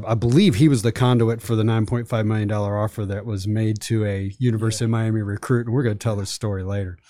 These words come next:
Speaker 2: Yeah.
Speaker 1: And you're like, "Oh, whoop-de-doo, one point eight million a year. You still can't compete with nine point five million a year." Um, you know what? This stuff was going on under the table
Speaker 2: Sure.
Speaker 1: previously.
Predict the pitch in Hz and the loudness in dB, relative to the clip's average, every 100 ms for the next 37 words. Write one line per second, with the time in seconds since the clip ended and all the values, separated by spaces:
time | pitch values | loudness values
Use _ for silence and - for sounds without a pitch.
0 | - 101 98 - _ _ 143 147 151 139 | -16 -16 -16 -20 _ _ 4 6 6 4
1 | 123 - _ _ _ 170 165 165 180 156 | 2 -4 _ _ _ 4 6 6 4 4
2 | 160 127 131 147 156 151 143 143 139 123 | 6 6 6 4 4 4 4 4 4 6
3 | 131 135 104 - 226 - 131 117 110 117 | 4 4 0 0 0 2 0 0 0 0
4 | 107 110 107 107 98 - 151 107 107 101 | 0 0 0 -2 -4 -2 -2 0 -2 -2
5 | 98 98 98 95 _ _ _ _ _ _ | -4 -6 -6 -10 _ _ _ _ _ _
6 | 151 156 156 135 - 160 220 226 214 190 | -2 2 2 0 0 2 2 2 0 -2
7 | - _ _ _ _ - 285 339 139 117 | -10 _ _ _ _ -20 -20 -14 -8 -8
8 | 117 120 196 - - 269 - 139 101 143 | -8 -2 -2 -2 -2 -2 2 2 4 4
9 | 139 123 123 117 120 - 143 175 120 110 | 6 6 4 2 0 2 4 4 4 2
10 | 101 - 107 107 98 90 - - 117 98 | -2 -2 -2 -2 -4 -8 -8 0 2 2
11 | 87 - - | -6 -8 -14